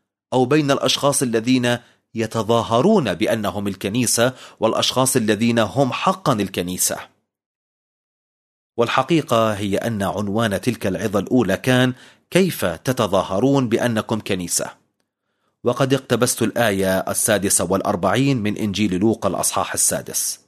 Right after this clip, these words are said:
"ولماذا تدعونني يا رب، يا رب، وأنتم لا تفعلون ما أقوله؟" وقد قرأت على مسامعهم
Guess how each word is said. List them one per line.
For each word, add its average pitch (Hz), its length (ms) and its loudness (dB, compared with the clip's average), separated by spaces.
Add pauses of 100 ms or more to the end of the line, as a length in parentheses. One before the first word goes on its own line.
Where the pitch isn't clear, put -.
(960)
"ولماذا 113 540 0
تدعونني 120 680 0
يا 98 160 0
رب، 107 320 0
يا 110 160 4
رب، 151 240 2 (220)
وأنتم 143 460 2
لا 165 200 4
تفعلون 123 580 0
ما 98 280 0
أقوله؟" 120 560 0 (640)
وقد 120 300 0
قرأت 165 400 0
على 104 380 0
مسامعهم 101 880 -4